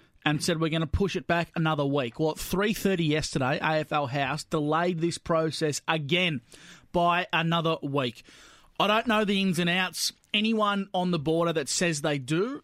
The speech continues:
is full of it, because this is happening inside closed doors at A F L House. It, it would, we have no idea what is, what is going on. But if you look into it, Robbie, and, and take away from it what you will, the longer this process drags on,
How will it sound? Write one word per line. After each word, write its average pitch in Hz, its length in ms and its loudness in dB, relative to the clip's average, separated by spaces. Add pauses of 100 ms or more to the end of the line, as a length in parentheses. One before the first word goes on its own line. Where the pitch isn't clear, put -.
(160)
is 143 180 -2
full 180 240 0
of 202 100 0
it, 277 200 -2
because 156 320 0
this 185 140 0
is 196 100 0
happening 185 380 0
inside 165 420 0
closed 156 340 0
doors 147 260 0
at 139 40 0
A 139 180 0
F 123 100 -8
L 127 140 -2
House. 113 300 -8
It, 143 120 -6
it 151 80 -8
would, 156 240 -4 (280)
we 165 140 0
have 175 160 2
no 175 300 2
idea 147 260 0 (220)
what 147 200 -2
is, 135 300 -4
what 139 160 0
is 123 140 -4
going 127 320 0
on. 104 180 -6 (920)
But 180 200 2 (880)
if 185 160 0
you 185 80 2
look 233 280 2
into 202 280 2
it, 190 80 -6
Robbie, 180 320 2
and, 175 120 0
and 160 200 0
take 202 300 0
away 180 260 2
from 175 200 0
it 156 80 -2
what 160 160 0
you 151 120 0
will, 127 340 -2 (340)
the 160 140 0
longer 226 340 2
this 214 180 0
process 185 600 2
drags 160 400 0
on, 123 300 0